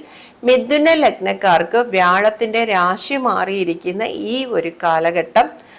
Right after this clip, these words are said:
എന്നുള്ളത് മനസ്സിലാക്കുക. അതേപോലെ ജൂലൈ മാസത്തിൽ, ജൂലൈ മാസമാകുമ്പോൾ സൂര്യനും ശുക്രനും, ആ, പകുതി വരെ, ജൂലൈ മാസത്തിലെ പകുതി മ-, ആ, ജൂലൈ പതിനഞ്ച് വരെ സൂര്യൻ ആ ഭാവത്തിൽ ഉണ്ടായിരിക്കും.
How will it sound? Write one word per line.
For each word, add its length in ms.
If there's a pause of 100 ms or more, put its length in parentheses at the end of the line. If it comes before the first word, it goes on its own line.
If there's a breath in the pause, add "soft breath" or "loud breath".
(240 loud breath)
എന്നുള്ളത് 540
മനസ്സിലാക്കുക. 1080 (1000 soft breath)
അതേപോലെ 800
ജൂലൈ 540
മാസത്തിൽ, 680
ജൂലൈ 360
മാസമാകുമ്പോൾ 1160
സൂര്യനും 580
ശുക്രനും, 600 (360)
ആ, 220
പകുതി 440
വരെ, 420 (240)
ജൂലൈ 460
മാസത്തിലെ 800
പകുതി 480
മ-, 60
ആ, 380
ജൂലൈ 300 (100)
പതിനഞ്ച് 500
വരെ 260
സൂര്യൻ 460
ആ 140
ഭാവത്തിൽ 520
ഉണ്ടായിരിക്കും. 640